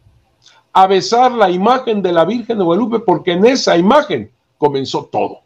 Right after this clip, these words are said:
Siguiendo con la, con la narración de lo que sucedió en ese nueve, sábado nueve de diciembre de mil quinientos treinta y uno, te diré que es cuando oye su nombre,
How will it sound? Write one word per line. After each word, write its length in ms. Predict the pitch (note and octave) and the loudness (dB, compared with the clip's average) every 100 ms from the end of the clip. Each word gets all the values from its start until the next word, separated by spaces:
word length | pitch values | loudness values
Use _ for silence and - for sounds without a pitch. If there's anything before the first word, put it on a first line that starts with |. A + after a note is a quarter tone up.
| _ _ _ _ _ _ _ - - _ _ | _ _ _ _ _ _ _ -20 -20 _ _
Siguiendo 580 | - E3 F3+ A#3 A3+ A3 | -2 0 2 2 0 0
con 160 | F#3+ | 0
la, 400 | F3 E3 D3+ C#3+ | 2 4 2 0
con 160 | - D3 | -2 -2
la 80 | D3 | 0
narración 720 | D3+ C#3+ C#3+ C#3 - A3 A3 | 2 2 0 -2 0 2 2
de 80 | F#3 | 0
lo 140 | D3+ | -2
que 100 | D3+ | -4
sucedió 540 | D3 D3 C#3+ C3+ F3 F3+ | -8 -6 -2 0 0 0
en 80 | |
ese 340 | F3+ D#3+ F3 D3 | 0 0 0 2
nueve, 520 | C3 E3+ F#3+ F3 G#3+ | 4 4 4 2 -4
sábado 440 | - D#3 D#3 C#3+ C3 | -2 0 0 -2 -2
nueve 300 | D3 E3 D3+ | -2 -2 -2
de 120 | C3+ | -2
diciembre 400 | A#2+ C#3 D3+ C3 | -2 -2 0 0
de 60 | |
mil 120 | D3 D#3 | 0 -2
quinientos 360 | D#3 D#3 D#3 | -4 -2 -4
treinta 260 | E3 E3 F3+ | -2 -2 0
y 100 | E3 | 0
uno, 240 | C#3+ G#3+ - _ _ _ _ _ _ - | 0 -4 -10 _ _ _ _ _ _ 2
te 120 | D#3+ | 6
diré 320 | E3 F3+ F3+ | 8 6 4
que 400 | F3+ E3 - - _ | 4 2 2 -6 _
es 240 | - F3+ F3+ | 2 2 0
cuando 680 | F#3 E3+ D3+ D3 D3 C3 - | 0 0 0 2 2 2 -2
oye 300 | - F#3+ F#3 E3 | -2 0 0 -4
su 160 | D#3+ | -4
nombre, 500 | D#3+ F3 E3+ A2 F2 | -2 -2 -2 -4 -4